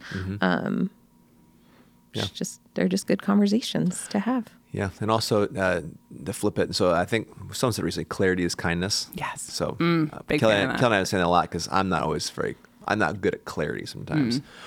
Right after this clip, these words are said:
Speaker 1: So, you know, as you're asking questions, when someone asks you a question, Clayton,
Speaker 2: Mm.
Speaker 1: answer with clarity.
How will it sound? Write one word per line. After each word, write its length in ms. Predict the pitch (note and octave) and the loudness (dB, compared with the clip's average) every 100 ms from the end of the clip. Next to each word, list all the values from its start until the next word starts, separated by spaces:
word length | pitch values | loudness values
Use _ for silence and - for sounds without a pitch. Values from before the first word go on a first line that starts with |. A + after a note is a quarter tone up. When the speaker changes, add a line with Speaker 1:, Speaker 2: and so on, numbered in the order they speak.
| - | -10
Speaker 1:
So, 140 | - | 0
you 80 | B2 | 2
know, 60 | G#2+ | 2
as 140 | F2+ | 4
you're 140 | A2+ | 4
asking 380 | E2 G2 - F2+ | 4 4 0 -4
questions, 580 | - G2 - A#2 B2+ - - - - - - - - - | 0 0 2 -2 -2 -6 -14 -20 -20 -20 -20 -20 -20 -4
when 160 | F2 | -2
someone 240 | - A2+ G2+ | 0 0 2
asks 320 | F2 F2+ - | 0 -2 -6
you 240 | F2 A2 | 0 2
a 40 | A#2 | 2
question, 520 | - B2 - C3 C#3 B2 - - | 2 0 2 0 0 -4 -16 -16
Clayton, 560 | - - G#3 F#3 G2 A#2 B3 | -8 0 0 2 -2 -6 2
Speaker 2:
Mm. 120 | G#3 F#3+ - - _ - | 2 2 -4 -20 _ -2
Speaker 1:
answer 680 | G#2 G#2 - A#2 A2 A2 G#2+ - _ - | 2 2 2 4 6 4 -2 -14 _ -14
with 180 | F#2+ | -12
clarity. 500 | - F2+ - - E2+ | -6 -6 -6 -8 -10